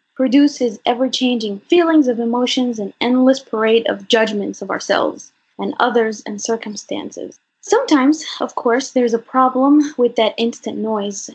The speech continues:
and it doesn't allow us to really live truly in the moment and be aware of what's happening in the here and now. And that's really what I focus a lot on with my clients.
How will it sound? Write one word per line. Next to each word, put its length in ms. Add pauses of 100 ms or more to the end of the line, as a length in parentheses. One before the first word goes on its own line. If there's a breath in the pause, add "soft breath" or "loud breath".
and 80
it 100
doesn't 300
allow 380
us 160
to 140
really 500
live 420
truly 460
in 240
the 80
moment 520
and 160
be 200
aware 480
of 120
what's 160
happening 480
in 140
the 60
here 420
and 140
now. 360
And 100
that's 400 (280)
really 220
what 160
I 80
focus 460
a 60
lot 300
on 220
with 180
my 120
clients. 720